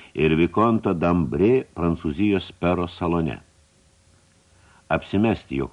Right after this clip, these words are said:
pažįsti žmogų, kurio niekuomet nebuvai pažinęs, labai mėgstama apgavikų taktika. Marijus stengėsi atidžiai įsiklausyti į to žmogaus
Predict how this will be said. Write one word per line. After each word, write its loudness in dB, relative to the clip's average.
pažįsti -4
žmogų, -6
kurio -6
niekuomet -8
nebuvai -10
pažinęs, -6
labai -10
mėgstama -8
apgavikų -8
taktika. -8
Marijus 2
stengėsi 0
atidžiai 0
įsiklausyti -4
į -14
to -4
žmogaus -8